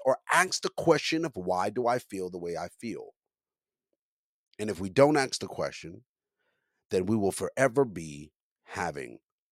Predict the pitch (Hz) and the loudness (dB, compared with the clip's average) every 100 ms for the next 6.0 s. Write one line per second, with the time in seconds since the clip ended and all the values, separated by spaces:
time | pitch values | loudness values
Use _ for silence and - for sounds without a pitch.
0 | _ _ 80 - 107 95 76 73 73 62 | _ _ -12 -4 2 2 0 -8 -10 -12
1 | 50 - - - _ _ _ _ _ _ | -14 -18 -18 -18 _ _ _ _ _ _
2 | - 95 107 107 101 - 107 87 80 - | -8 0 4 4 2 0 -2 -2 -4 -4
3 | 82 76 92 104 78 58 - 80 - 87 | -6 -4 -6 -6 -8 -12 -6 -6 -4 -4
4 | 78 95 - 80 71 - 165 151 - 76 | -2 -4 -4 -6 -6 4 4 4 -2 -6
5 | - - 82 71 65 90 71 67 - | -6 -4 -6 -8 -6 -6 -6 -10 -8